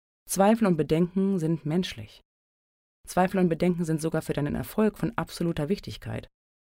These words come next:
Damit hinterfragst du deine eigene Trainings- und Wettkampfstrategie. Wenn du keine Zweifel mehr hast, bist du sehr angreifbar. Wenn dein innerer Antreiber dich immer dazu verleitet, Stärke zu demonstrieren,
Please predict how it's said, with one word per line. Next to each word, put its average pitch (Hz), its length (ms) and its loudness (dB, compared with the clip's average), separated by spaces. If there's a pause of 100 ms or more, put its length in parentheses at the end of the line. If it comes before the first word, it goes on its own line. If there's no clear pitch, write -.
(100)
Damit 170 220 2
hinterfragst 151 600 -2
du - 40 -2
deine 170 260 0
eigene 156 240 -2
Trainings- 175 380 0
und 160 120 -4
Wettkampfstrategie. 127 880 -6 (520)
Wenn 156 100 2
du 156 80 2
keine 147 240 0
Zweifel 202 380 0
mehr 143 160 0
hast, - 320 -6 (280)
bist 127 200 -4
du 143 60 0
sehr 143 220 0
angreifbar. 120 640 -6 (800)
Wenn 160 140 4
dein 170 140 6
innerer 180 320 4
Antreiber 214 500 2
dich 175 180 -6
immer 208 220 6
dazu 175 240 -2
verleitet, 160 440 -2
Stärke 135 360 -4
zu - 80 -8
demonstrieren, 160 680 -2